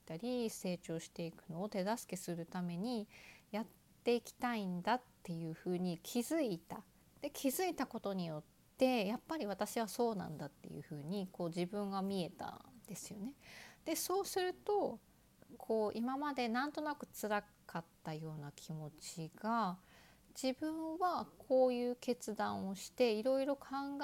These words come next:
えて、で、こういうこともああいうこともあっ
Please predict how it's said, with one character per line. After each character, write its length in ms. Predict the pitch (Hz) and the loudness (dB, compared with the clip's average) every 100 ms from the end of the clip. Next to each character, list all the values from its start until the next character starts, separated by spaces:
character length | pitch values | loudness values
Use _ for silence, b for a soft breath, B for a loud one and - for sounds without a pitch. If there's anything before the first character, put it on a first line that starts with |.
| 285 | 0
え 100 | 240 | 0
て、 420 | 233 - 339 269 - B B B | -4 -2 0 0 -2 B B B
で、 120 | 254 | 0
こ 220 | 262 - 262 | 0 2 2
う 40 | |
い 40 | |
う 20 | 262 | 4
こ 120 | 262 | 0
と 120 | 262 | 0
も 160 | 254 220 | -2 -2
あ 40 | |
あ 60 | 233 | -2
い 40 | |
う 20 | |
こ 100 | 240 | -4
と 120 | 247 | -4
も 100 | 233 - | -2 0
あ 100 | |
っ 60 | 285 | -2